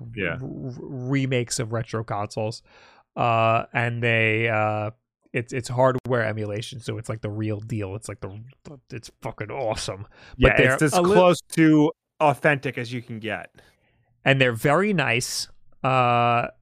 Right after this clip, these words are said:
Speaker 2: they're like the Apple of retro hardware. Uh,
Speaker 1: Yes.
Speaker 2: but they're also pretty pricey.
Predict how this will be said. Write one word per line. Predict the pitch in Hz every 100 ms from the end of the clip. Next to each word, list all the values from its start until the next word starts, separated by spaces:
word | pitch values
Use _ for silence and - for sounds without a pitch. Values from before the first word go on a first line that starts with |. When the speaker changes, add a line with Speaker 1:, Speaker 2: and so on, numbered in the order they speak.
| _ _ _ _ _ _
Speaker 2:
they're | -
like | 139 131
the | 135 135
Apple | 127 131 151 135
of | 120
retro | 120 120 - 127
hardware. | 113 110 110 101 104 _ _ _ _ -
Uh, | 123 120
Speaker 1:
Yes. | 110 110 - _
Speaker 2:
but | 139 127
they're | 135
also | 143 - 131
pretty | 143 117
pricey. | - 123 113 - 104